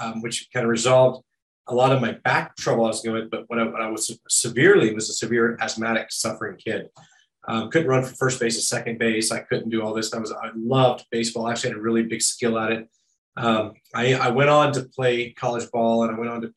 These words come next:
try for the Cleveland Indians. It wasn't my, wasn't my gig. God called me to be a chiropractor, so that's what I'm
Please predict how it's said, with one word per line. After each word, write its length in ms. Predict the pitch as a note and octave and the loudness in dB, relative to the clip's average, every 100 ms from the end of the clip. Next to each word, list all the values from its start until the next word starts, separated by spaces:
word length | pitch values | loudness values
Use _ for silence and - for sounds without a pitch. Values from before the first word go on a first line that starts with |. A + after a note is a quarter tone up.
| - | -8
try 200 | A#2+ A#2 | -2 -2
for 60 | A#2 | -2
the 80 | A2 | -6
Cleveland 360 | A#2+ A2+ A2 | -2 -2 -2
Indians. 360 | A2 A2 A2 - | -4 -4 -6 -6
It 80 | - | -2
wasn't 240 | B2 A#2 | -2 -2
my, 240 | A2+ A2 - _ _ - | -2 -4 -6 _ _ 0
wasn't 200 | C3 C3 | 2 4
my 120 | A#2 | 2
gig. 340 | A2+ A#2+ - | 2 -2 -2
God 240 | - A#2 A#2 | -4 -2 -2
called 200 | A#2+ A2 | -2 -2
me 60 | |
to 40 | G#2+ | -2
be 140 | A2 | -4
a 40 | G#2+ | 0
chiropractor, 500 | B2+ B2 A#2 A2+ A2+ | 2 2 0 0 -4
so 160 | - | -4
that's 180 | A2 - | -8 -10
what 100 | A#2 | -10
I'm 160 | G#2+ | -10